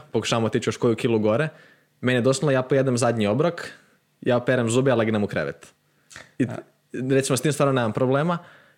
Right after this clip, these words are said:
Speaker 1: Ja sam više bio na tu stranu da, ako osjetim bilo kakvu glad, to neće dobro završit. Tako da, opet, taj individualni pristup, ali ima prednost jedno za drugo.
Speaker 2: Što jedeš na večer?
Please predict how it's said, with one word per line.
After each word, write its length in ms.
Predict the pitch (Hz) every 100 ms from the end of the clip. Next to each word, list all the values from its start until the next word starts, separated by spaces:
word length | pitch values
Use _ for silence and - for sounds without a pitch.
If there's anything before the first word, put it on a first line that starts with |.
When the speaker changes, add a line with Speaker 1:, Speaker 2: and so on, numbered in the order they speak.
| -
Speaker 1:
Ja 320 | - 135 135
sam 160 | - 156
više 160 | 156
bio 120 | 156
na 60 | 147
tu 140 | 135 160
stranu 360 | - 139 151
da, 280 | 139 123 -
ako 240 | 110 113 131
osjetim 340 | - 175 160
bilo 160 | 175 156
kakvu 320 | 139 127 120
glad, 360 | 110 107 175 175 _ _ _ _ _ _ _
to 120 | 135
neće 220 | 123 107
dobro 220 | 107 101 104
završit. 480 | 101 101 90 - _ _ _ _ _ -
Tako 260 | 113 113 127
da, 340 | 123 120 117 - - - -
opet, 360 | 160 127 104 - 123
taj 140 | 143 143
individualni 420 | 143 135 123 120
pristup, 400 | 131 139 - 123
ali 260 | 120 120 127 -
ima 180 | 160 143
prednost 320 | 139 139 131
jedno 140 | 143 139
za 100 | 127
drugo. 180 | 143 143
Speaker 2:
Što 60 |
jedeš 260 | 156 120 123
na 140 | 110
večer? 280 | 107 104